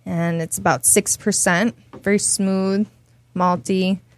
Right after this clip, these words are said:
It's got a little more hop character than our Oktoberfest does, but really doesn't finish very hoppy at all. That one's draft only. We don't bottle this one. It's on at the tap room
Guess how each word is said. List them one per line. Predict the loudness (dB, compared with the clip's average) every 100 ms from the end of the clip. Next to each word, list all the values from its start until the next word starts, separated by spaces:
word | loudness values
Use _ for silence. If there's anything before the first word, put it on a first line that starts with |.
| _ _ _ -8
It's | 2
got | 2
a | 4
little | 4 4
more | 2 0
hop | 0 -2 -2
character | -4 -4 -4 -4
than | -4
our | -4 -4 -6
Oktoberfest | -6 -4 -2 -4 -2 -2 0
does, | 0 0 2
but | 2 4
really | 4 6 4 2 -4 -8 -12 _ _ _ _ _ -14 2
doesn't | 2 2 0
finish | -2 -4 -4
very | -4 -4
hoppy | -4 -4 -2 0 0 -2
at | -4 -2
all. | -2 0 0 -2 -6 -20 _ _ -4
That | -2
one's | 0 0 -2 -4 _ _ -8
draft | 2 2 4 2
only. | 2 2 0
We | 0 0
don't | -4
bottle | -2 0 0 -2
this | -4 -4 -4
one. | -2 0 2 0
It's | 0 0
on | 2 2
at | -2
the | -4
tap | 0 0 0
room | -2 -2 -2 -2 -4